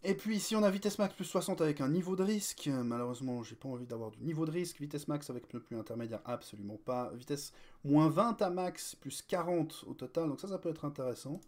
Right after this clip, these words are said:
Ça nous donne une, euh, voilà, une vitesse qui est déjà, euh, tout à fait intéressante.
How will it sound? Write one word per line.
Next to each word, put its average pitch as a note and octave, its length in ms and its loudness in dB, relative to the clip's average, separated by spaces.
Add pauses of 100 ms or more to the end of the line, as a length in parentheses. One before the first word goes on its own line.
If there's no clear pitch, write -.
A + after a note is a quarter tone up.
(420)
Ça - 120 -12
nous B2 80 -6
donne C#3 220 2
une, A#2+ 180 0
euh, A2+ 500 -6
voilà, B2 200 -6
une A#2 200 -4
vitesse C#3+ 440 -4
qui B2+ 100 -4
est A#2 40 -4
déjà, A#2+ 460 -2
euh, A#2+ 380 -4
tout - 220 -8
à B2+ 40 -2
fait C#3 220 -6
intéressante. B2+ 720 -6